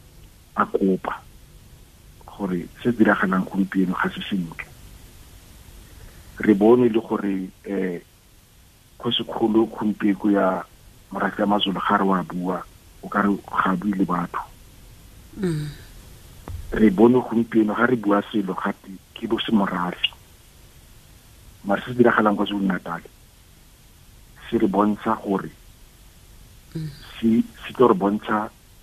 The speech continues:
Speaker 1: ga re ka se ka ra se thibelela, jaaka re tshwanetse re se thibele, se tla go nna nnete.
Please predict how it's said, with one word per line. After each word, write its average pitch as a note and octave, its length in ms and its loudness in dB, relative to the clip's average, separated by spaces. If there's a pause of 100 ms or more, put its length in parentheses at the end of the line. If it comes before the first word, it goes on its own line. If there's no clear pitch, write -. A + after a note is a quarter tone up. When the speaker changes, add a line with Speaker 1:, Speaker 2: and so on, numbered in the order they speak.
(160)
Speaker 1:
ga - 140 -2
re A#2+ 60 4
ka A2+ 120 2
se - 60 -12
ka A2 100 -4
ra G#2+ 80 0
se - 120 -12 (120)
thibelela, G2 480 -2 (320)
jaaka A2+ 240 4
re G#2+ 80 0
tshwanetse G#2 240 -2
re - 80 -12
se - 160 -14
thibele, F#2 320 -2
se - 160 -12
tla B2 160 -6
go - 80 -2
nna G#2 300 2
nnete. F2+ 480 -4